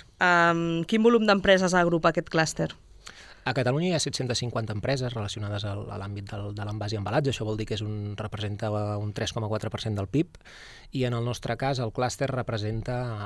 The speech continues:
Speaker 2: actualment a vuitanta-cinc companyies. Eh, nosaltres, òbviament, doncs, eh, tenim vuitanta-cinc socis que ens paguen una quota, però treballem, doncs, amb, amb,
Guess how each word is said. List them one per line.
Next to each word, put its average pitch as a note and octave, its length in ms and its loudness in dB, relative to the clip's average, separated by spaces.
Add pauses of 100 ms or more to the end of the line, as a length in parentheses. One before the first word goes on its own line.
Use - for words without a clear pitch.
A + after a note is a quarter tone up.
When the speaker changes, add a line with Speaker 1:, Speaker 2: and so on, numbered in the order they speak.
(180)
Speaker 2:
actualment G#2+ 420 -4
a A2+ 80 -2
vuitanta-cinc G#2+ 480 -4
companyies. G2+ 640 -6 (480)
Eh, G#2+ 260 -4
nosaltres, G#2+ 460 0 (180)
òbviament, G#2+ 400 -4
doncs, G#2 240 -4
eh, G2 140 -6 (100)
tenim G2+ 220 -6
vuitanta-cinc G#2 420 -4
socis C3 320 -4
que A2 80 -8
ens G#2 220 -6
paguen G#2 240 -6
una G#2 100 -6
quota, C#3 460 0 (100)
però G#2 220 -6 (100)
treballem, G2 400 -6
doncs, G2+ 380 -2 (100)
amb, G2+ 720 -12
amb, F2 240 -12